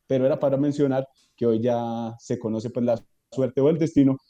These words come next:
de estos equipos de la B en la primera y en la segunda ronda para ya llegar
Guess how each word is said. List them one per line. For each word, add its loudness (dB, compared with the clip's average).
de 0
estos 2
equipos 0
de 2
la 4
B 2
en 0
la 0
primera 2
y 0
en -2
la -2
segunda 0
ronda 0
para 2
ya 0
llegar 0